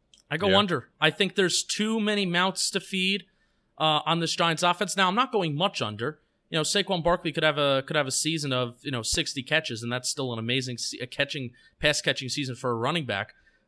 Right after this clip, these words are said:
Speaker 1: Um, but I think with the acquisition of Dion Lewis here, there's a chance that Dion Lewis could be taking some third down carries or third down appearances, third down snaps away from Saquon Barkley, which I'm not hating it. There's a chance that they could have Dion Lewis and Saquon Barkley on the field at the same time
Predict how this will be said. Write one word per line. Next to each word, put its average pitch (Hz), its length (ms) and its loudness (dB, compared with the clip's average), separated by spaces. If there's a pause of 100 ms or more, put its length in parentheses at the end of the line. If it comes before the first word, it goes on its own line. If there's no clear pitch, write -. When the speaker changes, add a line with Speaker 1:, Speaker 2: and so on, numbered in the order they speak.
Speaker 1:
Um, 120 480 2
but 139 100 2
I - 80 2
think 143 300 -2
with 135 140 -2
the 131 200 2
acquisition 143 540 -2
of 123 100 -4
Dion 131 340 0
Lewis 156 360 2
here, 190 320 2 (240)
there's 139 120 -2
a 131 60 -4
chance 151 280 -2
that 131 140 -2
Dion 143 300 2
Lewis 175 300 0
could 143 160 -8
be 139 100 -4
taking 151 320 -2
some 135 220 -2
third 143 320 0
down 135 240 -2
carries 180 640 0
or 127 300 2 (220)
third 156 240 -2
down 147 160 0
appearances, 175 720 -2
third 147 240 0
down 127 180 0
snaps 156 460 0
away 165 160 0
from 160 160 -6
Saquon 165 460 0
Barkley, 160 280 0
which 143 200 -4
I'm 120 100 -4
not 107 220 -4
hating 156 320 2
it. 185 160 -2 (320)
There's 123 180 -4
a 117 60 -6
chance 143 300 -2
that 135 120 -6
they 139 120 0
could 139 120 -2
have 123 160 0
Dion 135 300 0
Lewis 143 280 0
and 123 80 -6
Saquon 139 360 -2
Barkley 139 300 -2
on 131 80 -4
the 120 60 -4
field 139 280 -4
at 131 80 -8
the 123 60 -8
same 123 260 -4
time 170 400 -2